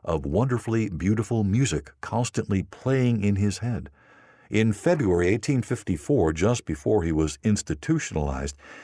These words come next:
he was haunted by devils and visited by angels who sang to him in E flat. He finally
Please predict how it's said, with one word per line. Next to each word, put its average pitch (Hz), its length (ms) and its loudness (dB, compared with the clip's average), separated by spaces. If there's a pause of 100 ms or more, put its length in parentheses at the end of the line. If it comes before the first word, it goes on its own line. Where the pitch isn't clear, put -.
(140)
he 139 180 -2
was 123 200 2
haunted - 640 -2
by 78 240 -2
devils 80 760 0 (220)
and 76 160 -8
visited 104 460 0
by 90 360 2
angels 110 500 2
who 90 160 2 (100)
sang 160 440 0
to 139 100 2
him 123 240 2
in 104 320 2
E 113 180 0
flat. 107 480 -4 (580)
He 90 120 -6
finally 95 560 2